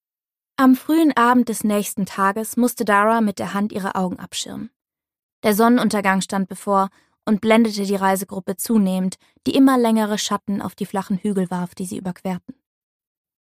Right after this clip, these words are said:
Abgesehen von der Sonne war der Horizont leer. Keine Wolken, keine Vögel, nur die schier unendliche Ödnis der Stormark, die sich in alle Richtungen erstreckte.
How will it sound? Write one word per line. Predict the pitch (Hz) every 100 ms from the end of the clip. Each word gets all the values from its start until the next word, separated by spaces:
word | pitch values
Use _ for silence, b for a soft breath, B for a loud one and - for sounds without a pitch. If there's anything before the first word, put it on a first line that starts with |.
| _
Abgesehen | 254 - 262 269
von | 247 247
der | 226
Sonne | 196 202 226 277 302 339 _ _ _ _
war | 233
der | 220
Horizont | 214 220 214 220 196
leer. | 190 208 _ _ _ _ _ _ _ _ _
Keine | - 269 311 226
Wolken, | 240 247 262 247 254
keine | - 226 226 233
Vögel, | - 196 196 208 226 _
nur | 240 247
die | 240
schier | - 294 311 -
unendliche | 240 - 254 302 285 - 269
Ödnis | 220 233 247 226
der | - 202
Stormark, | - 202 190 185 185 - _ _ _ _
die | 254
sich | 214 226
in | 208
alle | 208 226 226
Richtungen | 214 214 - 196 190
erstreckte. | 185 - 196 - -